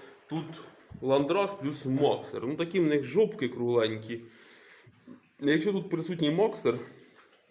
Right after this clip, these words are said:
якщо це далі буде підтверджуватися з їхнього росту, то всі вони підуть на забой.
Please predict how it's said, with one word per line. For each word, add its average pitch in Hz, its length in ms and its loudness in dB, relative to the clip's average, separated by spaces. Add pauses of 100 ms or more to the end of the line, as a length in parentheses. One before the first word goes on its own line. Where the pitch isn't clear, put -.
(760)
якщо 127 220 -8
це 127 80 -4
далі 127 260 2
буде 120 240 -2
підтверджуватися 117 800 0 (560)
з 123 40 -6
їхнього 123 380 4
росту, 180 400 2 (140)
то 127 960 4
всі - 180 -6
вони 131 200 2
підуть 120 320 -6
на 117 80 2
забой. 110 380 -2